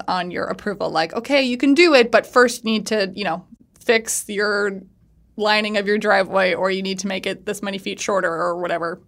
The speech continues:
the conditions may be. You don't have any conditions, so you just have to wait for the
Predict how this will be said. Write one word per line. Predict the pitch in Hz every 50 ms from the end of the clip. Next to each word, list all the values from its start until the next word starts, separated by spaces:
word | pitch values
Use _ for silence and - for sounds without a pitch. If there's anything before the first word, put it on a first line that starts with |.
| _ _ _ -
the | 220 190
conditions | - 196 185 185 - 190 185 175
may | 175 175
be. | 165 - - - _ _ - - - - - - - - _
You | - 440
don't | 554 539 440
have | 427 415 403
any | 370 330 311
conditions, | - 277 240 262 285 - 226 185 180 180 185 185 - - - _ _ _ _
so | - - - 247 233 226 220 220 214 - -
you | 226 233 269
just | 302 311 339
have | 320 311 320
to | 302 285 247 -
wait | 202 196 196 202 202
for | - 285 277
the | 302 311 311 330 320